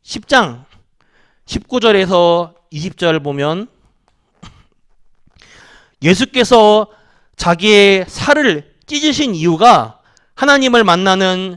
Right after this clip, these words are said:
새롭고 살 길을 쫙 여시기 위해 히브리서 구 장 십이 절에서 십오 절에 송아지와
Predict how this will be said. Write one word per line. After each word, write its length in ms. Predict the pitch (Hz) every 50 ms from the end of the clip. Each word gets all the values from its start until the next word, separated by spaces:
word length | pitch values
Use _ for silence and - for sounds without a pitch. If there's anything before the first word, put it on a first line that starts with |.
| _ _ _
새롭고 560 | _ - - - 302 - 269 285 - 247 240
살 240 | 226 - 277 262 262
길을 580 | 262 - 190 185 185 185 185 180 180 175 175 _ _ _ _ _ _ _ _ _
쫙 260 | - 269 262 262 220 185
여시기 420 | 175 175 - 214 175 175 175 147
위해 260 | 143 170 180 160 131 - _ _ _ _ _ _ _ _ _ _ _ _ _ _ _ -
히브리서 440 | - 226 202 247 233 208 233 220 208
구 160 | - - 170
장 440 | 170 185 180 180 180 185 175 160 - _ _
십이 320 | - - 254 220 240 220
절에서 640 | 220 214 196 190 185 175 190 175 175 175 170 165 - _ _ _ _ _ _ _ _ _ _ _ _ _ _
십오 420 | _ - - 285 214 156 143 160 151
절에 380 | 165 165 170 160 127 117 _ _ _ _ _ _ _ _ _ _ _ - - _ _ _ _ _ _ _ _ _ _ _ _ _ _ _ _ _ _ _ _ _ _ _ _ _ _ _ _ _ _ _ _ _ _ _
송아지와 1000 | - - 277 277 302 311 294 285 285 285 277 269 269 247 247 240 240 240 226 208